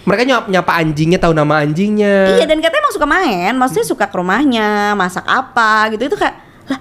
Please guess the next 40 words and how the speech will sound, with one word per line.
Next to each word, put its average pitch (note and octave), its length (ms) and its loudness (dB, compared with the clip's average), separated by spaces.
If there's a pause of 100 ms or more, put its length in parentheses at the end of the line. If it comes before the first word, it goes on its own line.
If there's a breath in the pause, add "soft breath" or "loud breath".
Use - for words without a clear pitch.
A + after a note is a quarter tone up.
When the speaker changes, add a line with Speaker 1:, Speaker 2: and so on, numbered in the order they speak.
(140)
Speaker 2:
sama D4 240 0
aja C#4 160 -2
kayak D4 160 -4
di C#4 80 -2
kita B4+ 240 0
coy, F#4+ 320 2
padahal F4 240 0
ini C5+ 160 -4
kompleknya D#4+ 400 0
komplek C#4 320 0
rumah B3 240 2
gede G#3 160 2
yang D4+ 160 2
kalau C4+ 80 4
di A#3 80 0
Jakarta G#3 320 0
itu D#4 160 -2
udah B3+ 160 2
nggak E3+ 80 -6
kenal A#3+ 160 0
sama G#3+ 160 -2
tetangga F3 240 -2
depan. F3 240 -2 (160)
Speaker 1:
Hmm, C#3 400 0
bener. A#2 320 -2
Speaker 2:
Itu B3 160 0
malah D4 240 2
bertetangga, A3 720 0
kayak, F#3 480 -2
"Oh, - 160 -8
nggak G#3+ 320 -2
berarti F#3+ 560 0
ya," D3+ 160 2
gitu, E3+ 240 -6
nggak D#3 160 0
berarti D#3 320 -2
karena F3+ 160 -2
tinggal E3 320 -2
di D#3 160 -2
negara C#3+ 560 -2